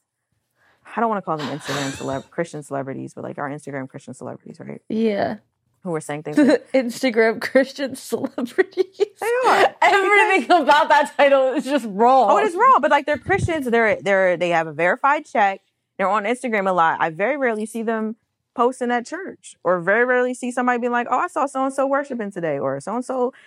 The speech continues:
Speaker 1: had a
Speaker 2: Yeah.
Speaker 1: word for me." So I, not saying it doesn't happen. I believe that it does happen.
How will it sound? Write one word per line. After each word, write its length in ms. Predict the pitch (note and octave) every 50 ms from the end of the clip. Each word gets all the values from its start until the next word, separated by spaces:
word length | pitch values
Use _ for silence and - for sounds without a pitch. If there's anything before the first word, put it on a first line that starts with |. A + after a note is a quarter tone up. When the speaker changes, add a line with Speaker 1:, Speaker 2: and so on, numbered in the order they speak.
| _ _
Speaker 1:
had 160 | - G3+ B3+
a 40 | C4
Speaker 2:
Yeah. 60 | B3
Speaker 1:
word 220 | A#3+ B3+ B3+ B3+ -
for 120 | _ B3
me." 100 | F#3+ E3+
So 220 | D#3+ - F3+ F3+ D#3+
I, 200 | D#3 E3+ G3+ A#3 - - _ - - - _ _ _ -
not 180 | A3+ C4 D4+ -
saying 160 | D#4+ C4+ C4+
it 40 | B3+
doesn't 240 | B3 A#3+ B3 A3
happen. 260 | G3 D#3 D#3 - B2 -
I 100 | - E3+
believe 240 | F3 F3+ F#3 G3 F#3
that 120 | F3+ D#3+
it 80 | D#3+ D3
does 160 | C#3+ C3+ C#3
happen. 380 | - C#3 C3+ _ - - G3